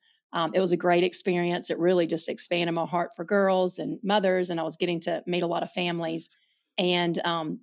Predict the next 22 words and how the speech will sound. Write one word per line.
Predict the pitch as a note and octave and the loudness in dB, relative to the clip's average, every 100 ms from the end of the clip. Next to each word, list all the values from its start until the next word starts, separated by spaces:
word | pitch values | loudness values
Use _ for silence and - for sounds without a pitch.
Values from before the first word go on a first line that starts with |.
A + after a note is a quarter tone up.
| - | 0
during | G3+ G3+ | 4 4
that | - | 4
time, | G#3 G3+ | 4 4
I | |
had, | F#3 F3+ - | 2 0 0
I'd | F3+ F3+ | -2 0
have | F#3+ | 0
moms, | F3+ F3+ F3 F3 | 2 2 0 -2
you | - | -4
know, | E3 | -4
ask | D#3+ E3 | -4 -4
me, | E3+ | -2
"When | E3+ B3+ | 2 2
are | |
you | C#4 | 2
gonna | A#3+ | 0
write | A3 | 0
a | |
book | G3+ - | 0 -2
for | - - | -2 0
us?" | E3+ E3+ - | 0 0 -4
And | D#3+ | -6